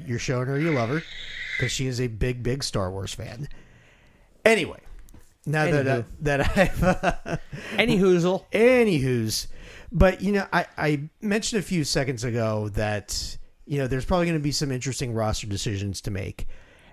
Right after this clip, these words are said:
Speaker 1: And when you look up and down at the contracts on this roster, you see a lot of no-trade clauses. Andre Palat, Yanni Gourde, Tyler Johnson, all with full no trades.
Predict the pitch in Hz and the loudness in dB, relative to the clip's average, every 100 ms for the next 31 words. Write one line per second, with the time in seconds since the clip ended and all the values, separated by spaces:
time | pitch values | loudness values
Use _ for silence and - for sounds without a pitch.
0 | - - 143 139 127 127 135 180 202 214 | -4 0 2 2 0 0 2 4 4 4
1 | 208 180 175 165 151 156 147 147 127 - | 2 2 4 4 2 2 0 2 0 0
2 | 143 131 120 - 113 113 - 113 113 127 | 0 0 -2 0 2 0 -2 -4 -2 -2
3 | 120 - 139 131 117 113 107 110 120 120 | -2 0 0 0 -2 0 0 0 0 0
4 | 135 208 214 180 170 139 110 92 - - | 2 4 4 4 4 4 2 -6 -8 -8
5 | - - _ - - - _ - - 127 | -10 -16 _ -20 -20 -20 _ -10 -2 -2
6 | 117 110 - 117 135 151 - _ _ - | 0 0 2 2 4 2 0 _ _ -4
7 | 123 110 107 135 135 143 135 120 117 123 | -2 -2 -4 0 2 4 2 -2 0 0
8 | 113 104 107 131 131 - 143 127 123 - | 0 -2 0 0 0 0 -2 0 -2 -4
9 | - - - - - - 135 127 123 113 | -14 -20 -20 -20 -20 -4 2 2 2 0
10 | 147 127 113 113 - 170 165 170 151 - | 2 2 0 0 4 6 6 4 2 -4